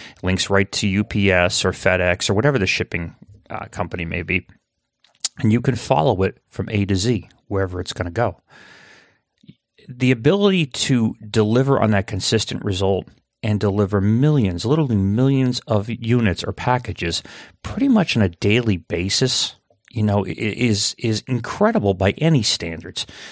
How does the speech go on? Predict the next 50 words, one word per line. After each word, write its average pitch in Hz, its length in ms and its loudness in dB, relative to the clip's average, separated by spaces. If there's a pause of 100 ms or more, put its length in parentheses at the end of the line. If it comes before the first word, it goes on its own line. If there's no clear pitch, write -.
(180)
right 156 180 2
down 151 240 4
to 139 140 0
their 127 160 2
experiment. 131 560 2
I - 20 2
don't 131 140 4
know 120 40 2
how 120 240 2
they've 107 200 4
done 107 160 2
with 98 120 0
it - 140 -12
lately. 107 300 2
I 92 40 2
haven't 95 220 -2
really 98 200 -6
checked, - 340 -4
but - 100 -2
they 131 80 2
were 131 80 4
trying 123 280 0
to 113 40 -10
do 120 140 0
drone 165 260 2
del-, 98 280 2
deliveries. 90 580 -4 (420)
Drones 110 320 2
coming 113 380 2
and 110 80 2
delivering 101 400 2
your 104 80 2
package 143 500 -2
when 107 220 2
you're 107 100 4
not 107 180 4
on 101 120 2
a 98 40 2
regular 98 340 2
route 92 240 2
and 98 40 -2
you 98 60 2
needed 95 220 0
to 92 60 -2
have 90 220 -2
it 98 140 0
in 101 120 0
a 92 120 -2
timely 113 520 -2
manner. 110 440 2